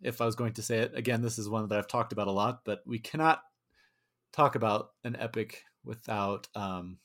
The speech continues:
touching on Ulysses by James Joyce. Um,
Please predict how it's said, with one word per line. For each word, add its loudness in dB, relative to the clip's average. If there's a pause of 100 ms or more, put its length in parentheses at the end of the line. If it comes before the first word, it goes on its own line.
touching -4
on -2
Ulysses -8
by -10
James -6
Joyce. -10 (800)
Um, 2